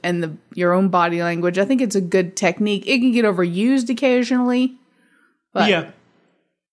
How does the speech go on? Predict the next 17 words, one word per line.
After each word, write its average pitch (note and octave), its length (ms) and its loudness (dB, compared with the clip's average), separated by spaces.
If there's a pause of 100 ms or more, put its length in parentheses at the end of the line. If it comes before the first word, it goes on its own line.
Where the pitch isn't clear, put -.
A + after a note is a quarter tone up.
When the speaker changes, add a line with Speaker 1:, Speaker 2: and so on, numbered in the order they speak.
(220)
Speaker 1:
I F3+ 60 -6
Speaker 2:
It F#3 80 0
Speaker 1:
think G3 120 0
Speaker 2:
i- - 40 0
Speaker 1:
it - 20 2
was F3+ 180 0
well F3 180 2
used E3+ 320 -6
in E3 100 -6
this E3+ 200 -8
one. E3+ 280 -8 (180)
Speaker 2:
Yeah, F#3+ 180 0
I F3+ 60 0
do D#3 160 -6
too. D3+ 280 -10 (120)
Um, D#3+ 400 -2 (580)
so F#3 460 2